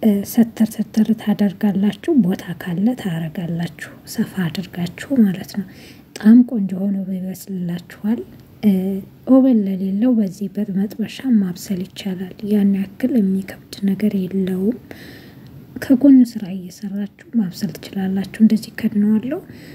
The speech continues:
እንመለሳለን። እ፣ ይሄን ይመስላል ቤተሰቦቼ። በአንድ ጎኑ ሲበስል ደግሞ እንደዚህ እንገለብጠዋለን። አያችሁ፣ በፊቱ፣ በፊቱ መጀመርም ትችላላችሁ።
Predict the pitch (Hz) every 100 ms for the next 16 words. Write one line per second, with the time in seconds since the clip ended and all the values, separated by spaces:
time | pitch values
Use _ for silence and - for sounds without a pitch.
0 | - - 262 269 208 180 175 175 - 196
1 | 196 202 - _ _ _ _ _ _ _
2 | _ _ _ - - - - - - -
3 | - 208 202 190 220 226 277 254 247 233
4 | - 233 233 196 214 - 208 185 196 -
5 | 262 247 226 226 214 220 214 202 202 -
6 | 190 208 - 208 208 240 403 440 262 180
7 | - 196 185 180 175 180 185 - - -
8 | 190 180 180 - - 214 202 196 196 330
9 | 349 214 196 - 170 - - - - -
10 | - - 240 285 269 320 285 - 202 190
11 | 190 196 190 - 180 180 175 180 -